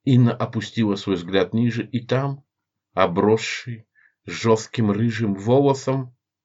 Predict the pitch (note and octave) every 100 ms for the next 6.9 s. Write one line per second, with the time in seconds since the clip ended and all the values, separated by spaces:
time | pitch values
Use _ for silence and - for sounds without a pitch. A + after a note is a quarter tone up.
0 | _ _ _ _ _ C#3+ D3 A3 G3+ F3+
1 | F#3+ F#3 E3+ - D#3+ D#3 - B2+ A2 G#2+
2 | _ _ _ _ A2+ A#2 B2 B2+ B2+ A#2+
3 | C#3 C3+ B2+ A#2 A2+ A2 C3+ C3 B2 B2
4 | B2+ A#2 - A2+ A2 G#2+ G2 - B2 A#2
5 | A#2 G#2 G#2 G#2+ A2 - B2 B2 A#2 A2
6 | G#2 G#2+ G2 G2 G2 G2 - F2+